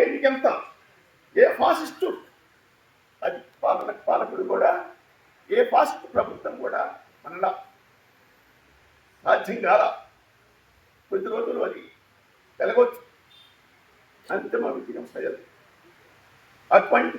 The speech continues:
ప్రజల మీద విశ్వాసంతో మనం విప్లవం మీద అత్యంత దృఢ సంకల్పంతో మనందరం కూడా వాళ్ళ రాజ్యాంగ హక్కుల పరిరక్షణ అనేటువంటి ముఖ్యంగా వచ్చింది.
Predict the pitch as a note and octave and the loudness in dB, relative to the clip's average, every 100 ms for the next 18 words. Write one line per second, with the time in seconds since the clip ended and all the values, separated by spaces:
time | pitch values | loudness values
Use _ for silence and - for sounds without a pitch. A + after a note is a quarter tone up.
0 | - - C4 - - - - - - - | -2 0 2 0 -2 -4 0 0 0 -8
1 | - - E4+ - - - _ _ _ _ | 0 0 0 -12 -14 -20 _ _ _ _
2 | _ _ _ _ - A3+ F#3+ - - - | _ _ _ _ 0 0 0 -6 4 4
3 | - C4 - - - - - _ _ _ | 6 6 6 4 -4 -18 -20 _ _ _
4 | _ _ _ _ _ _ _ _ _ - | _ _ _ _ _ _ _ _ _ -12
5 | - - - - - - - _ _ _ | -2 0 0 2 2 0 -8 _ _ _
6 | _ _ _ _ - - - - - - | _ _ _ _ -2 0 0 0 -4 0
7 | - - - F#4 F4+ - _ _ _ _ | -2 2 0 0 -10 -14 _ _ _ _
8 | _ - - - F4 F#4 D#4+ D#4 C#4 - | _ -6 -6 -6 -8 -6 -2 0 0 0
9 | - - _ _ _ - - - - - | -6 -18 _ _ _ -2 0 0 -6 -18
10 | _ _ _ _ _ _ - G3+ - - | _ _ _ _ _ _ 2 2 2 2
11 | - - - - - - G#3+ - - - | 2 2 -2 -4 -8 -8 -8 -10 -14 -4
12 | A3 A3 - - - _ _ _ _ _ | 0 2 0 -6 -20 _ _ _ _ _
13 | _ - B3 B3+ B4+ A#3 A3 - - G#3+ | _ 0 4 4 4 -2 -6 -20 -14 -4
14 | - - - | -2 -2 -8